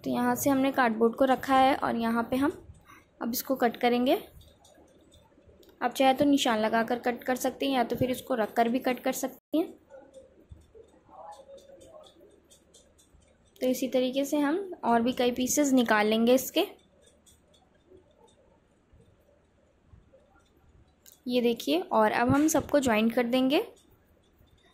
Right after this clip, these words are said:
तो एक साइड से हमें ज्वाइन करना है, start करना है। तो इस तरीके से हम इसको उल्टा करके ज्वाइन करते जाएंगे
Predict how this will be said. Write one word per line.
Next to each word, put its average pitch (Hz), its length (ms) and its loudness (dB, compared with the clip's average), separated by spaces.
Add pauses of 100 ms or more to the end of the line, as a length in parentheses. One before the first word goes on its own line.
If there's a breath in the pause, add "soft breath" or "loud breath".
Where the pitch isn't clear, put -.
(240)
तो 254 60 -4
एक 269 280 0
साइड 254 320 0
से 302 120 0
हमें 294 200 2
ज्वाइन 233 280 0
करना 262 260 -2
है, 277 80 -2
start 214 340 -2
करना 247 300 -2
है। 285 180 2
तो - 100 -8
इस 226 180 -8
तरीके 240 300 -4
से 277 120 -4
हम 277 80 0
इसको 277 280 -4
उल्टा 226 280 -2
करके 247 300 -2
ज्वाइन 220 320 -2
करते 240 300 -4
जाएंगे 262 380 0